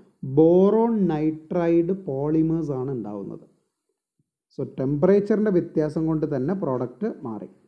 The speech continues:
ഹൈ temperature ആകുമ്പോൾ boron nitride പോളിമേഴ്സ് ആണ്. ഓക്കെ, ഇത് വളരെ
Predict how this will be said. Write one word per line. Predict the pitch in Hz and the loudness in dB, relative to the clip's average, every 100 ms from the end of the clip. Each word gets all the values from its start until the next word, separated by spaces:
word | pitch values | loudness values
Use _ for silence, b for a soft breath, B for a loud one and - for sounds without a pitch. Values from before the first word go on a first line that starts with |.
| _ _ - | _ _ -8
ഹൈ | 135 | -6
temperature | 135 151 151 151 151 151 | -4 -2 -2 -2 -2 -2
ആകുമ്പോൾ | 151 160 349 - B B - | 0 0 0 -2 B B -6
boron | 131 139 147 165 175 | -2 0 2 2 0
nitride | 139 131 127 143 143 160 233 - | 0 -2 -4 -4 -2 -2 -4 -6
പോളിമേഴ്സ് | 151 143 143 139 123 - | -4 0 2 0 -2 -8
ആണ്. | - - _ _ _ _ _ - | -16 -18 _ _ _ _ _ -8
ഓക്കെ, | 196 | -4
ഇത് | 147 147 | -2 0
വളരെ | 156 156 185 233 | 0 2 0 -2